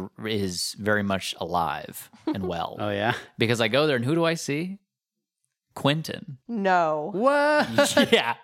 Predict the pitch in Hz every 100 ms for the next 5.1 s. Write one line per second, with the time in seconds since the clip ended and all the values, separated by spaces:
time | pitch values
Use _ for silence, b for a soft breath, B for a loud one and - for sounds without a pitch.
0 | _ 202 196 180 160 240 262 143 - 120
1 | 143 135 143 143 143 160 156 147 - 135
2 | 139 143 117 156 226 220 226 220 233 -
3 | 202 196 180 165 135 131 127 120 131 147
4 | 170 139 131 123 90 - 110 117 113 101
5 | 95